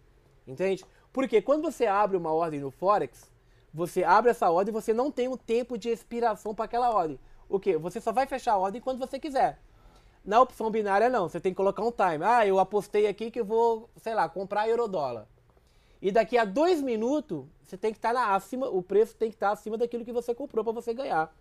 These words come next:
Ou se você vendeu, tem que tá abaixo. Se a operação fechar daqui a dois minutos, você perde.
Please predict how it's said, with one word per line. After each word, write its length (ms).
Ou 100
se 100
você 220
vendeu, 300
tem 140
que 60
tá 120
abaixo. 420
Se 140
a 60
operação 460
fechar 260
daqui 200
a 40
dois 220
minutos, 280
você 220
perde. 400